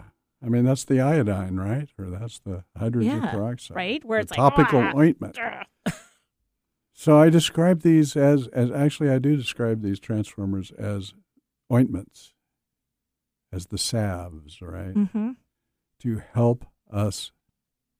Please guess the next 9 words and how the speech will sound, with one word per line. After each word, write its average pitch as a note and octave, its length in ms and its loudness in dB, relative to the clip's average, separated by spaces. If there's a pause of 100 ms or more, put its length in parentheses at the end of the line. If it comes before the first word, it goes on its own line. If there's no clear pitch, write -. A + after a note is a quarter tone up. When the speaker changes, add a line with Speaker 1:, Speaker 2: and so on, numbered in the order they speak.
Speaker 1:
heal. D3 420 -4 (1300)
And G#2 240 -2
we G#2+ 160 0
apply A2+ 560 -2
them G#2+ 460 2 (560)
generously. F#2 960 -6 (840)
We G2+ 200 -12
apply G#2+ 460 -6
them F#2+ 400 -6